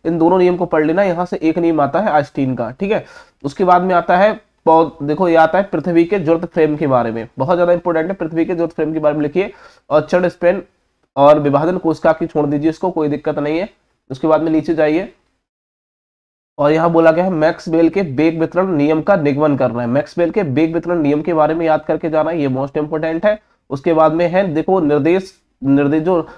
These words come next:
अ, निर्देश तंत्र होता है, उसकी तरह, ठीक है, द्रव्यमानहीन कण के बारे में देख लेना है और उनका सहित, उदाहरण सहित आपको वर्णन करना है। द्रव्यमानहीन कण बहुत ज्यादा पूछा जाता है, ये मोस्ट इंपॉर्टेंट है, टिक लगाना मोस्ट पे। प्रोबेबिलिटी क्या होती है, जिसे प्रायिकता बोलते हैं, इसको अच्छे तरीके से याद करना।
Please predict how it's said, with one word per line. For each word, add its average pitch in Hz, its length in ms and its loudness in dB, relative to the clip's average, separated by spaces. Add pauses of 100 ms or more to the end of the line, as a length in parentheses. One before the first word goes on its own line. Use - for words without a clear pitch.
(120)
अ, 143 180 4
निर्देश 143 420 2
तंत्र 165 220 -2
होता 151 300 0
है, 185 180 2
उसकी 165 340 -4
तरह, 165 400 0 (400)
ठीक 170 100 -2
है, 175 120 0
द्रव्यमानहीन 165 640 2
कण 160 200 0
के 170 120 -2
बारे 160 220 2
में 160 120 -2
देख 147 180 -2
लेना 151 200 0
है 175 180 -2
और 151 220 0
उनका 156 200 -2
सहित, 170 540 -4 (420)
उदाहरण 143 400 0
सहित 170 320 -2
आपको 160 200 0
वर्णन 151 280 0
करना 147 180 0
है। 175 120 -2
द्रव्यमानहीन 160 680 0
कण 185 180 0
बहुत 139 380 -2
ज्यादा 160 220 4
पूछा 156 280 -4
जाता 147 200 0
है, 185 60 0
ये 185 80 -2
मोस्ट 151 360 -4
इंपॉर्टेंट 156 480 -4
है, 196 60 -4
टिक 151 180 -6
लगाना 147 280 0
मोस्ट 143 360 -6
पे। 131 200 -8 (480)
प्रोबेबिलिटी 160 480 2
क्या 185 140 0
होती 165 300 0
है, 196 260 -2 (100)
जिसे 135 220 -4
प्रायिकता 156 480 0
बोलते 151 280 -2
हैं, 170 180 -2
इसको 156 260 -4
अच्छे 151 200 -2
तरीके 151 260 -4
से 165 120 -4
याद 143 220 -2
करना। 160 360 -2